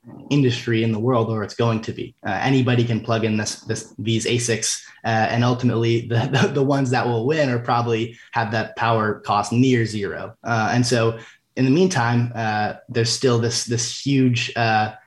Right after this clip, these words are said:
incentive to plug these things in, and profit margins are not near zero. Uh, you can almost, you can plug in at, at twenty cents, uh, per, per terawatt or per kilowatt hour and, and still be profitable in a lot of places. That's like, that's like plugging it in at your outlet at home. Uh, <laughs> and so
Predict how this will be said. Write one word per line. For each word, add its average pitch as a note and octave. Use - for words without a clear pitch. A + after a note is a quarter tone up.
incentive B2+
to A#2
plug C3
these B2
things A#2
in, C#3+
and A#2
profit B2+
margins A#2
are A#2+
not B2+
near A#2
zero. G#2+
Uh, A2
you B2+
can C#3
almost, A#2+
you D3
can C3+
plug C3
in A#2+
at, A#2+
at A2+
twenty B2+
cents, A#2+
uh, A2+
per, A#2
per A#2+
terawatt B2
or B2+
per B2
kilowatt C3
hour B2
and, A2
and A2
still -
be B2
profitable A2+
in A2
a A2
lot G#2+
of G2+
places. -
That's B2+
like, A#2+
that's B2
like A#2+
plugging B2
it A#2
in B2
at A2+
your A#2+
outlet A#2
at A2+
home. A2
Uh, A2+
<laughs> A#2
and D#3
so C3